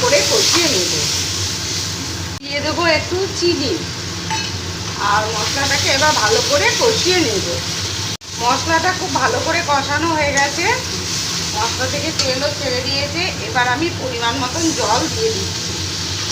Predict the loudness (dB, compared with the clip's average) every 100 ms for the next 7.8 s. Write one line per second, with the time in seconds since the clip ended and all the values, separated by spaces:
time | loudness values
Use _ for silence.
0 | -4 -4 -4 -4 -4 -2 0 4 4 4
1 | 2 0 2 2 0 -2 -2 -2 -2 -2
2 | 2 2 2 -6 -8 -6 -2 0 0 2
3 | 2 2 0 -2 -4 -4 -4 2 2 2
4 | -4 -4 -2 2 2 4 4 2 0 -2
5 | -2 -6 -6 -4 -4 -4 -6 -8 -8 -8
6 | -8 -8 -10 -12 -12 -10 -6 0 0 4
7 | 4 6 4 2 0 2 2 2